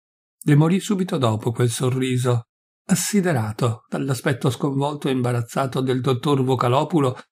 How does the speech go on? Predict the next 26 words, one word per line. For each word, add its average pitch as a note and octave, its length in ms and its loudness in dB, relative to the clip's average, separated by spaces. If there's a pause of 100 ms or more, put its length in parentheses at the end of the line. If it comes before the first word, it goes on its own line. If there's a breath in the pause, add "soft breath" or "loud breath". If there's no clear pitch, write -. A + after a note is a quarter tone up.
(320)
che - 160 -10
entrava F3+ 400 -4
ansante D#3+ 680 2
come G3+ 320 4
se - 180 0
fosse F#3 320 2
venuto F#3+ 340 6
di F3 80 2
corsa, B2+ 500 2 (520 loud breath)
e F#3+ 100 8
batteva F#3+ 420 4
nervosamente F3+ 1080 6
le D3 120 -2
palpebre C3+ 840 0
dietro D3 300 -4
le C#3+ 140 0
lenti D3+ 340 2
molto C#3+ 340 -2
forti C3+ 460 0
da C3+ 120 2
miope D#3 460 4 (240 loud breath)
che F#3 140 4
gli E3 140 8
rimpicciolivano D3+ 880 6
gli B2+ 80 4
occhi. G#2+ 440 0